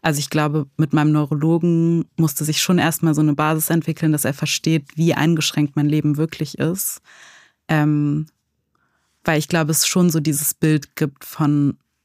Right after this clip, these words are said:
„Ah ja, wahrscheinlich schläfst du zu wenig und du hast zu viel Stress in der Uni und du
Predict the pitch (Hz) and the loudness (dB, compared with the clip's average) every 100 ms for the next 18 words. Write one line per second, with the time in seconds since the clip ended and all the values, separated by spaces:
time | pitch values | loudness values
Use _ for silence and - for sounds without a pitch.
0 | _ _ _ _ _ - 151 147 139 143 | _ _ _ _ _ -2 0 0 0 -2
1 | - 160 156 147 147 - - _ _ _ | -2 0 2 0 -2 -8 -14 _ _ _
2 | _ 156 - - - 165 - 151 151 - | _ -6 -4 -4 0 0 0 -2 -2 -2
3 | 147 151 151 147 139 143 143 147 - 156 | 0 2 2 2 0 -2 -2 -4 -4 -6
4 | 151 - - 147 - 151 151 - 170 160 | -4 -4 -2 -4 -2 0 0 2 2 4
5 | 160 156 156 147 139 147 139 | 2 2 2 -2 -2 -4 -2